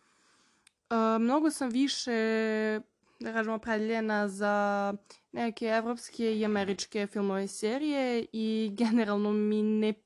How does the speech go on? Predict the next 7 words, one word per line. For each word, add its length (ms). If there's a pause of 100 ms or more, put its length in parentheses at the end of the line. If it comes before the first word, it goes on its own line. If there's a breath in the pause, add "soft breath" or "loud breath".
prijaju 800
azijski 480
jezici. 560 (300 soft breath)
Ok 240 (240)
mi 80
je, 180
ali 600